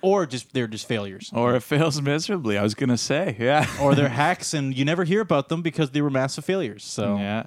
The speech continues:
Speaker 2: it happens.
Speaker 1: Unfortunately, you, I mean, hard, you, with hard work, at,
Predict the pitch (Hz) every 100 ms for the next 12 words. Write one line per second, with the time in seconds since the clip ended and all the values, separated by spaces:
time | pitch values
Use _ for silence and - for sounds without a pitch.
0 | - 107 104 113 117 151 - 113 - -
1 | _ 131 123 160 190 - 156 135 123 127
2 | 127 127 139 131 123 147 160 160 135 -
3 | 143 147 135 175 147 143 165 135 127